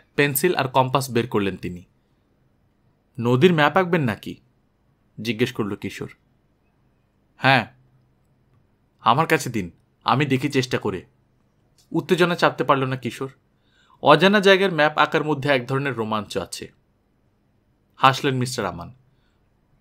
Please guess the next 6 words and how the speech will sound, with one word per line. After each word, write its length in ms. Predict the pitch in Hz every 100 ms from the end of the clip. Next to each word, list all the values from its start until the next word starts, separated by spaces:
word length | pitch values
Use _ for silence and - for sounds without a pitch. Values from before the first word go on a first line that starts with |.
| -
"গুড, 160 | 120 - _ -
নাও।" 280 | 123 104 - _ _ _ _ _ _ _ _ _ _ - _ 131
জলজল 360 | 156 165 170 170
করছে 340 | 156 143 151
কিশোরের 440 | - 127 120 110
চোখ। 380 | - 92 - -